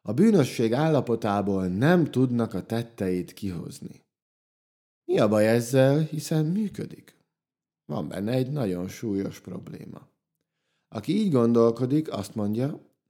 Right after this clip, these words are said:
ha bűnösen cselekszel, bűnös vagy. Ha nem cselekszel bűnt, akkor nem vagy bűnös. Eltelik azonban húsz-harminc év, és az ember még mindig bűnösnek fogja érezni magát.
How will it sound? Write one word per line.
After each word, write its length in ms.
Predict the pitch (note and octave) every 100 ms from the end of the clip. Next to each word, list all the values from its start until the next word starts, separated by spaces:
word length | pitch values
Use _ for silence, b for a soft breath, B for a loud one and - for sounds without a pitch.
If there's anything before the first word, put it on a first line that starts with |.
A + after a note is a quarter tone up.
| -
ha 120 | B2
bűnösen 680 | G#2+ A#2 G2+ F#2 - F2 E2
cselekszel, 720 | - F#3 E3+ - C#3+ C#3 C#3 G#2
bűnös 460 | G2 F2+ E2+ - -
vagy. 460 | - - - _ _ _ _ _ _ _
Ha 120 | -
nem 240 | F#2+ D#2 D#2
cselekszel 640 | - D#2 - - - -
bűnt, 420 | B2 F#3+ G3+ -
akkor 580 | C5+ - - - E3+ -
nem 280 | G#2 E2+ -
vagy 260 | F#2 G2+ G2
bűnös. 580 | A2 G2+ F#2 E2 _ _ _ _ _ _ _ _
Eltelik 480 | G#3+ F3 B2+ B2 B2+
azonban 440 | D3+ D3 C3+ C#3
húsz-harminc 640 | E3+ C#3 C3 A2+ B2 C3+ C#3
év, 220 | E3+ D#3+
és 240 | E3 D#3+
az 120 | D#3 D#3+
ember 400 | D#3+ D#3 D#3+ D#3
még 320 | E3+ F3 F3+
mindig 520 | G#4+ G#4+ C3+ B2 G#2+
bűnösnek 680 | A#2 A#2 G#2+ F#2+ - G2+ -
fogja 380 | A2 G2+ F#2+
érezni 480 | F#2 F#2 F#2 F2+ G#2
magát. 540 | F#2 F2 - - _